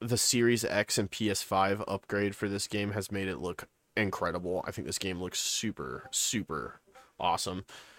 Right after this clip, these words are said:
Um, but, um,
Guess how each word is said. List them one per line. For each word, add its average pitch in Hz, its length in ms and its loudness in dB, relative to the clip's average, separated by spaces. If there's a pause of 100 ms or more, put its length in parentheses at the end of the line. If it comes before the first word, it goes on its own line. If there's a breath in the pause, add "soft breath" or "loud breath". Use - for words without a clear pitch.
(260 loud breath)
Um, 69 540 2 (1300)
but, 104 440 4 (120)
um, 90 460 2